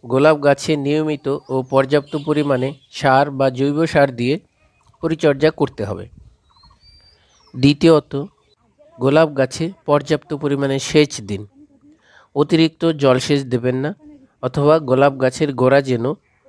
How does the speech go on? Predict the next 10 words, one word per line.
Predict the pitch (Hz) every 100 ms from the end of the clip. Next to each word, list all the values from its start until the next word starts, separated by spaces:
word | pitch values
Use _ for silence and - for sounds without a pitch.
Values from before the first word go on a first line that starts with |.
| _
শুকিয়ে | - 151 147 151
না | 156 113 98
যায়। | - - _ _ _ _ _ _ _ _ _ _ _ _ _ _ _
এছাড়া | 139 - 156 156 214 -
বাগান | 135 131 143 147
সর্বদা | 151 131 135 131 143 170
পরিষ্কার | - 139 - 151 139
পরিচ্ছন্ন | 135 131 - 131 139 226 -
ও | 143 190 120
ঘাসমুক্ত | 123 - 120 113